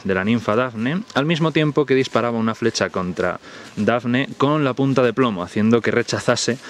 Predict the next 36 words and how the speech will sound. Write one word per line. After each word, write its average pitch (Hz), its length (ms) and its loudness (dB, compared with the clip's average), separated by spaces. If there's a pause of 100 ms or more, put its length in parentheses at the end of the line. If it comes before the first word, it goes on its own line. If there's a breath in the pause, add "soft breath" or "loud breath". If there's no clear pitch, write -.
(240 loud breath)
cualquier 113 540 4
tipo 107 300 2
de 90 80 2
amor 117 380 0
y 147 100 6
especialmente 117 720 0
el 107 120 0
de 98 80 0
Apolo. 92 340 -6 (180)
Entonces 127 760 0
la, 98 220 0
mm, 92 300 -6
juventud 101 520 2 (540 loud breath)
del 98 320 2
dios 117 320 2
está 113 260 -2
marcada 104 520 -2
por 104 120 -2
esta 110 220 -2
persecución 110 680 0
incesante 107 800 0 (140)
de 95 100 -2
la 95 100 -2
ninfa 117 300 0
y 123 60 0
cuanto 110 340 0
más 135 360 -2 (340 loud breath)
la 107 80 2
perseguía 104 440 0
Apolo, 113 320 2
más 123 380 2
huía 92 320 2
la 87 160 -2
ninfa 90 380 -4
de 85 140 -4
él. 85 100 -4